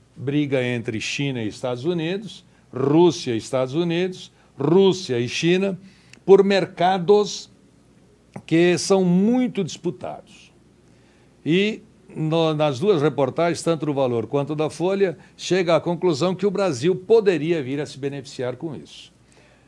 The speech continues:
Eu acho muito bom, eu acho muito interessante. Eu não me pego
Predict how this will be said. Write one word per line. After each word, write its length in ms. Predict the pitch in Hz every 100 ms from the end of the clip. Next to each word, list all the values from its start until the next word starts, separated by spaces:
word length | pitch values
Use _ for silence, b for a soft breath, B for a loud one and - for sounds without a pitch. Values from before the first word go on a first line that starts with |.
| b b b _ _ _ -
Eu 100 | 185
acho 160 | 180
muito 180 | 226 226
bom, 340 | 190 208 190 - - _ _ _ _
eu 120 | 123 156
acho 220 | 147 151
muito 220 | 170 170
interessante. 800 | 156 175 165 - 95 76 - _ b b b b b _ -
Eu 140 | 208
não 100 | 247
me 120 | 226
pego 640 | - - 208 214 151 139